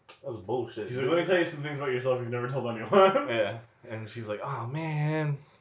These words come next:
Speaker 1: Man, that spider story bothered me."
Speaker 2: About the spiders eating the wild?
Speaker 1: Yeah, which, I mean, I know this thing that happens, you know, but, uh, just the way it's told and, like, the lighting in the scene and stuff, I was like, "Oh, this is sad."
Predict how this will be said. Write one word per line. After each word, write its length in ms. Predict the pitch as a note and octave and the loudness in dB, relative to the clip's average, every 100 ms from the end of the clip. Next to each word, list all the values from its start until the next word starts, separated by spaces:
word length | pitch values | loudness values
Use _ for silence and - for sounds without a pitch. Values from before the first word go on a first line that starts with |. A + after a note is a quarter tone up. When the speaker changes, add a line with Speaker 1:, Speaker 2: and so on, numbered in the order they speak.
| _ - | _ -8
Speaker 1:
Man, 840 | D3+ E3 D#3+ D#3 D3+ D#3 D3+ C#3+ C3 | 0 4 4 4 4 2 0 -2 4
that 160 | B2 | 2
spider 300 | - C#3 C3+ | 6 8 8
story 280 | G#2+ G#2+ A2 | 6 0 0
bothered 360 | G2+ G#2 A2 G#2+ | 2 4 4 2
me." 220 | A2+ A2+ - _ _ _ _ _ _ _ _ _ - | -2 -2 -4 _ _ _ _ _ _ _ _ _ -6
Speaker 2:
About 260 | A#2 G#2 | -2 -2
the 220 | G#2 G2+ G2 | 0 0 0
spiders 320 | G#2+ G#2 G#2 | -4 -4 -6
eating 140 | G#2 F2+ | -10 -10
the 60 | |
wild? 240 | - - - | -10 -10 -10
Speaker 1:
Yeah, 320 | B2 A#2+ G#2+ A#2 | 0 2 2 0
which, 120 | A2 | -4
I 80 | A#2 | -4
mean, 140 | A2+ | -2
I 100 | A2 | -2
know 180 | A#2 G#2+ | -2 -2
this 120 | G2 | -4
thing 240 | - G#2 G2 F#2 - - | -10 -8 -10 -14 -20 -12
that 100 | G#2 | -4
happens, 520 | G#2+ - A2 G#2+ - - | -2 -2 -8 -12 -14 -14
you 120 | A2 | -8
know, 240 | G#2+ A2 A2+ | -6 -6 -6
but, 220 | G2 F2+ | -4 -4
uh, 240 | F#2+ F#2+ F#2 - _ _ _ | -4 -6 -8 -14 _ _ _
just 160 | A2 - | -16 -8
the 60 | A2+ | -2
way 100 | G#2 | -2
it's 160 | - | -2
told 420 | - A2 A2+ A2 - | -2 2 2 -2 -8
and, 120 | G2+ | -8
like, 180 | G2+ F#2+ | -8 -6
the 40 | |
lighting 320 | G2+ G2+ G2+ G#2 | -2 -2 -2 -4
in 100 | G#2 | -6
the 40 | |
scene 260 | G2+ A2 A2 | -8 -8 -8
and 120 | G#2+ | -8
stuff, 320 | - G#2+ G#2+ | -4 -2 0
I 60 | G2+ | -2
was 100 | G2+ | -2
like, 140 | G2+ | -6
"Oh, 180 | A#2 G#2+ | -6 -4
this 120 | A2+ | -4
is 120 | A2+ - | -8 -8
sad." 360 | B2+ A#2+ G2 | -6 -4 -6